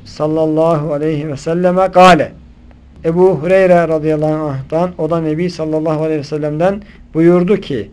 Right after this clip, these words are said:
"Yüsellimus sagiru alel kebiri." Sagir yani küçük büyüğe selam verir.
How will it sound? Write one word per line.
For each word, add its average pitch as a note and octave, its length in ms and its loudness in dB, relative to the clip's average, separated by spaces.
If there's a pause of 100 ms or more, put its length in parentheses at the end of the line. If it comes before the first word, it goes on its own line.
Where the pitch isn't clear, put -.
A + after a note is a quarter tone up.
(380)
"Yüsellimus G#3+ 800 0
sagiru G#3 800 4 (300)
alel E3 380 0
kebiri." C3+ 640 -6 (1700)
Sagir F#3 540 2
yani E3 320 0
küçük - 520 -10
büyüğe F#3+ 400 2
selam F#3 440 2
verir. G2+ 400 -10